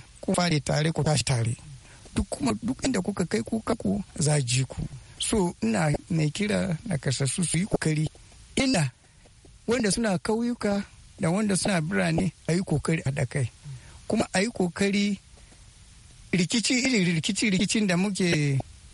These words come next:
fada a kai kulliyomi a samu kar mu zama masu rikici. In za ka yi rikici ka yi shi a hanyar da ya dace inda kowa ya ji zai ya ba, ya bada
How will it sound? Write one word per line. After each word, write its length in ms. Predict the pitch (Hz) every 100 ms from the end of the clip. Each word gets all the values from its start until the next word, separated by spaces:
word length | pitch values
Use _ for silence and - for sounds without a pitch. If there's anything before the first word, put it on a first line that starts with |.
| - - - - - - - -
fada 340 | - 226 202 -
a 120 | 170
kai 140 | 202 175
kulliyomi 540 | 226 185 180 180 170 - - - - - -
a 80 | 143
samu 380 | 147 139 170 170 - - -
kar 160 | 214 214
mu 120 | 160
zama 240 | 165 180
masu 160 | 151 -
rikici. 300 | 131 135 139 - 156 135 120 - - -
In 80 |
za 180 | 226 247
ka 80 | 233
yi 120 | 202
rikici 360 | 175 185 160 175
ka 140 | -
yi 140 | 156 202
shi 180 | 190 -
a 40 | 131
hanyar 400 | 123 165 170 139
da 220 | 127 117 - - -
ya 200 | 160 160
dace 380 | 160 165 - 147 - - -
inda 260 | 180 185 165 180
kowa 280 | 208 208
ya 140 | 208 208
ji 280 | 190 208 202 - -
zai 420 | - 170 170 127 127 - -
ya 100 | 147
ba, 260 | 127 151 156
ya 100 | 143
bada 320 | 165 156 139